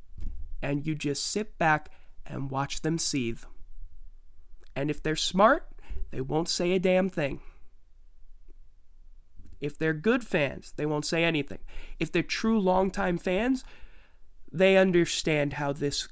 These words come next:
kind of thing works. And they just move along. Let's celebrate this for this week. Our next game is Monday night against a streaking Dolphins team. We have to keep winning in order to get that seven seed.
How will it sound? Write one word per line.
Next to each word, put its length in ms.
kind 300
of 240
thing 260
works. 520
And 140
they 120
just 220
move 180
along. 360
Let's 200
celebrate 540
this 160
for 120
this 240
week. 300
Our 80
next 220
game 180
is 100
Monday 420
night 240
against 320
a 80
streaking 640
Dolphins 520
team. 380
We 140
have 440
to 100
keep 320
winning 340
in 100
order 220
to 80
get 300
that 160
seven 400
seed. 360